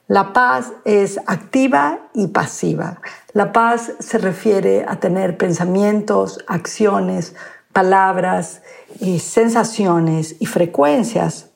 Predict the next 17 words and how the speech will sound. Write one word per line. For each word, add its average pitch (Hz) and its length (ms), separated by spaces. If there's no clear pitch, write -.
pacíficas, 190 1000
independientemente 262 920
de 214 100
que 196 120
tengamos 180 500
que 196 120
tomar 160 540
acción. 139 680
Hay 196 160
un 226 120
verso 247 320
en 262 40
la 226 120
Biblia 170 520
que 185 120
me 175 100
encanta, 185 800